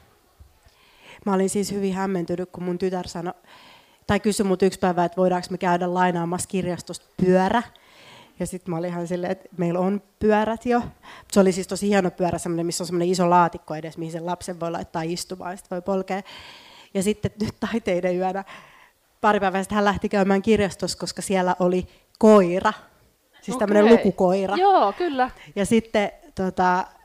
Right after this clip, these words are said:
Speaker 1: eh, hän tuli takaisin, hän oli siis hyvin pettynyt, koska tämä koira ei osannut lukea.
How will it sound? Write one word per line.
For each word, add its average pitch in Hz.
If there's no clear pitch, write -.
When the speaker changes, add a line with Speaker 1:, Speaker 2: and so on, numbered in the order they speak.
Speaker 1:
eh, 165
hän 185
tuli 214
takaisin, 214
hän 202
oli 202
siis 214
hyvin 247
pettynyt, 269
koska 240
tämä 262
koira 269
ei 226
osannut 269
lukea. 311